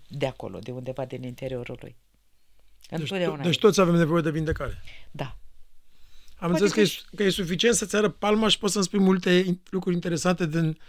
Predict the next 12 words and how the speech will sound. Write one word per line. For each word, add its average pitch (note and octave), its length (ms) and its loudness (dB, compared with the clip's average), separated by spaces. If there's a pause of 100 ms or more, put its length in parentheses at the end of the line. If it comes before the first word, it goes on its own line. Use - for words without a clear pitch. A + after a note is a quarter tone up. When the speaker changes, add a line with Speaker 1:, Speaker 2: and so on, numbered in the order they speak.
(320)
Speaker 2:
palm-, F#3 300 2
din E3+ 200 4
linia F#3 220 8
vieții E3+ 240 4
Speaker 1:
Uite, E3 120 6
Speaker 2:
mele, C3 120 2
Speaker 1:
de D#3 60 4
Speaker 2:
nu? G3+ 60 4
Speaker 1:
pildă, B3+ 360 0
de E3+ 120 -2
pildă, A3+ 340 0
câteodată, F3 720 0